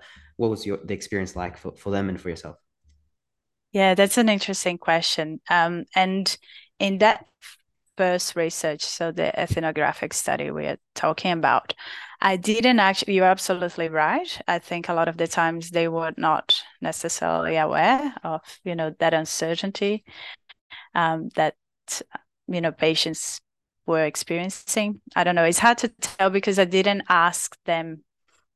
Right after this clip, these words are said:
Speaker 2: questions, you know, at the end of some of these observations. So I was very aware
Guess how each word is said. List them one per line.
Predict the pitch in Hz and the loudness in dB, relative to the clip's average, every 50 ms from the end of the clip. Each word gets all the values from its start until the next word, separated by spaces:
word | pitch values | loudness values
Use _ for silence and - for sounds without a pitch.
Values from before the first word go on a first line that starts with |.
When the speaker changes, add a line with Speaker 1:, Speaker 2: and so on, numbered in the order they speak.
| _ _ _ _ _ _ _ _ _ _ _ _ _ | _ _ _ _ _ _ _ _ _ _ _ _ _
Speaker 2:
questions, | - - 165 151 151 - - - 156 156 170 151 - - - | 2 4 4 4 4 2 0 0 -2 -2 -6 -6 -6 -6 -6
you | 165 160 | -6 -4
know, | 156 - 120 - - - _ _ | -4 -4 -4 -6 -10 -14 _ _
at | - 165 156 | 0 0 0
the | 160 160 151 | 2 0 0
end | 147 147 151 156 156 - - - - - | 2 0 -2 -4 -8 -8 -10 -8 0 2
of | 170 165 - - | 2 2 2 0
some | - - - 160 160 156 | -4 -4 -2 -2 -2 -2
of | 151 - | -4 -2
these | - 160 160 165 | -4 -6 -4 -4
observations. | 156 156 156 - - 165 151 151 151 147 147 - - - 139 - - | -6 -6 -6 -4 -2 -2 -2 0 -2 -2 -2 -4 -4 -6 -6 -6 -4
So | - - - 165 156 - | -4 0 2 2 2 2
I | - - 180 | 4 6 6
was | 185 185 180 175 | 6 6 6 6
very | 190 180 185 196 196 196 | 6 6 8 8 8 6
aware | 185 175 165 160 165 165 165 156 160 | 6 6 4 4 2 4 4 4 2